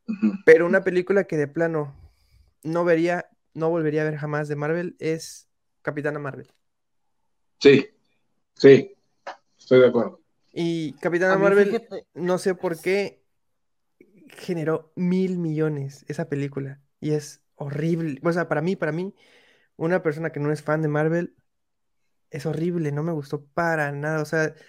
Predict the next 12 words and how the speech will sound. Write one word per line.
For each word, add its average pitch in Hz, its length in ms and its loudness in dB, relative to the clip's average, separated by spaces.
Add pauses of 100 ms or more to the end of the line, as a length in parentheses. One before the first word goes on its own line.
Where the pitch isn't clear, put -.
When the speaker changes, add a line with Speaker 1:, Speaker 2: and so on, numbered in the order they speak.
(140)
Speaker 2:
eh, 165 220 2
y 180 100 -2
siento 190 300 2
que 190 120 4
la 160 100 4
historia 170 320 0
de 180 60 2
esa 185 180 -6
película 175 440 -4 (440)
es 160 180 -8 (380)
casi, 175 240 -4
casi 185 500 -4